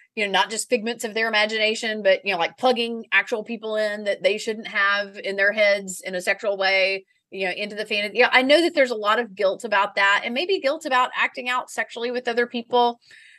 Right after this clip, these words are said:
I want those who are of, of a Christian, uh, paradigm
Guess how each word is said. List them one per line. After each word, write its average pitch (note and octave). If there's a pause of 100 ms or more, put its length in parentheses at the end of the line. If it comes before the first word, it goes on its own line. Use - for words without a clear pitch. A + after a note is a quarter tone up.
(100)
I G3+
want B3+ (340)
those B3+
who D4+
are F4 (160)
of, A3+ (200)
of G#3+
a G3
Christian, C#4 (480)
uh, G3+
paradigm G#3+